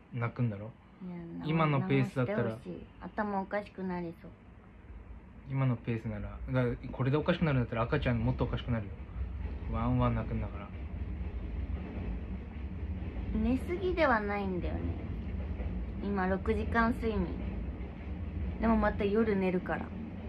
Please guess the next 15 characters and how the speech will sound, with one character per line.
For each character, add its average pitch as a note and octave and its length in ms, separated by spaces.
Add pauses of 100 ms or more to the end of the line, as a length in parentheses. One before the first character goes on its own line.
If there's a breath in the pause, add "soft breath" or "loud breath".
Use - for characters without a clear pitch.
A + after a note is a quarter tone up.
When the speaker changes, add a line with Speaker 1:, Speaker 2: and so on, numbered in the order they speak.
(120)
Speaker 2:
ご B3+ 80
飯 B3 260
食 A#3 140
べ A3 140
に G#3 140
行 F#3 40
く F#3+ 160
じ F#3+ 80
ゃ F3 160
ん。 - 60 (500)
帰 C4 60
っ A3+ 160
て G3 140
き - 160
て、 A3+ 360